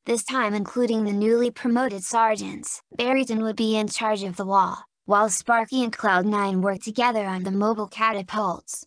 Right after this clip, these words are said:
Tithis himself will be commanding the ground troops holding the Hydras together. He drilled us on our duties,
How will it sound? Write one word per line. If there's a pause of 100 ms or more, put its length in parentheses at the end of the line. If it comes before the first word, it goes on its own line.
(100)
Tithis
himself
will
be
commanding
the
ground
troops
holding
the
Hydras
together.
He
drilled
us
on
our
duties,